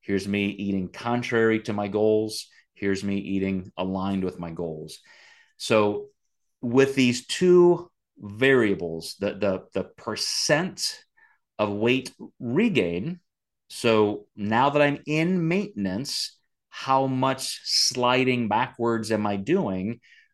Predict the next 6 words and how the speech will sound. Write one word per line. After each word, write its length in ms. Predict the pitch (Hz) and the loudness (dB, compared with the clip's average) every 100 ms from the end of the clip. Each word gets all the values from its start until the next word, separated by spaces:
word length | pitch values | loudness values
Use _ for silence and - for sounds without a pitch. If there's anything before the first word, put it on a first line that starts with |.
| _ | _
versus 600 | 117 151 - 123 113 104 | 2 2 2 2 0 0
what 300 | 101 123 117 | -2 -2 0
were 120 | 123 | 0
my 220 | 120 120 - | 0 -2 0
ultimate 460 | 110 107 - 110 92 | 0 0 -2 -6 -4
results? 600 | 104 101 131 90 76 | -6 -2 0 0 -4